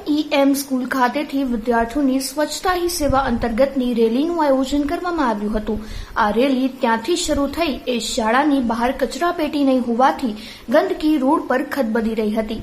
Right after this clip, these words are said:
એટલું જ નહીં, પરંતુ ગાય અને નંદી જેવા પ્રાણીઓ પણ ત્યાં બાખડી રહ્યા હતા. સફાઈના મુદ્દે ઉપરથી આવતા પરિપત્ર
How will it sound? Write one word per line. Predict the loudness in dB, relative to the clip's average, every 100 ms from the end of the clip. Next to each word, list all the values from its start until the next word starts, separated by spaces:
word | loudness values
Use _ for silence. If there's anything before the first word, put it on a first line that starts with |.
| -6
એટલું | -6 -4 -4 -2
જ | 0
નહીં, | 2 2 0
પરંતુ | -2 -2 -2 -4 0
ગાય | 2 2 0 -6 -14 -4
અને | -2 2
નંદી | 2 4 2 2
જેવા | 2 4 2
પ્રાણીઓ | 2 2 2 2
પણ | 2 0 2
ત્યાં | 0 4
બાખડી | 4 4 2 0
રહ્યા | 0 0 0
હતા. | -2 -4 -6 -10 -20 -12
સફાઈના | -4 -2 0 -2 0 0
મુદ્દે | 0 2 2 2
ઉપરથી | -4 2 2 2 0
આવતા | 2 4 2
પરિપત્ર | 2 -2 -2 -4 -4